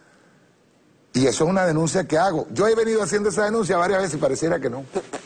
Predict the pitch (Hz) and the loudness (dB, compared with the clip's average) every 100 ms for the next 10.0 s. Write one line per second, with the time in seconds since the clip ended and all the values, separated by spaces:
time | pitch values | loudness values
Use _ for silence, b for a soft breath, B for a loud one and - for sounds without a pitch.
0 | - 131 139 156 131 131 - - B B | -8 -2 0 0 -2 -2 -2 -4 B B
1 | 120 160 - 156 180 170 185 190 220 147 | 0 0 2 0 2 2 2 2 2 0
2 | 92 - - - - - _ _ _ _ | -4 -8 -20 -20 -20 -20 _ _ _ _
3 | _ _ _ _ _ _ _ _ _ _ | _ _ _ _ _ _ _ _ _ _
4 | _ _ _ - 180 233 196 220 208 247 | _ _ _ 0 2 2 2 2 2 2
5 | 226 185 139 - 185 180 - 208 220 240 | 0 0 0 0 0 0 0 0 2 2
6 | 247 240 233 190 160 165 180 170 151 139 | 2 2 2 2 2 2 2 2 2 0
7 | 135 - 180 165 147 147 147 156 175 151 | 0 0 0 2 0 0 2 2 0 0
8 | 151 156 160 151 151 143 127 131 135 135 | 0 2 0 0 0 2 2 2 0 -2
9 | 160 143 135 143 139 139 139 143 139 123 | 0 0 0 -2 0 0 2 2 0 -2